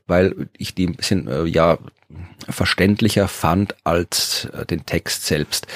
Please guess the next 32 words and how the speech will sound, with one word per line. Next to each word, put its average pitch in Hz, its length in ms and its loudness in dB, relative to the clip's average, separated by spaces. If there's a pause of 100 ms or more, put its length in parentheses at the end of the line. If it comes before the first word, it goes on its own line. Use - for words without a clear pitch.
(220)
Wir 101 100 0
schauen 117 240 2
uns 131 160 2
jetzt, - 280 0
äh, 101 280 6
so - 300 0
auch - 220 -2
zur - 280 -6
Einstimmung 107 560 0
noch 107 260 0 (280)
eine 104 320 2
Abbildung 117 460 2
an, 107 340 2
wo 92 200 0
so - 120 2
ein 92 160 0
bisschen 110 520 2 (360)
die 95 80 -4
ganze 107 800 2
Klimasituation 113 1080 2
von 98 220 0
Gebäuden 107 720 2
im 98 280 2
Laufe 90 420 4
der - 180 0
Zeit, 110 540 2
von - 420 -6
Vergangenheit 107 680 0
bis - 220 -2
Zukunftsprojektion 101 1080 0
dargestellt 127 680 2
wird. 143 180 4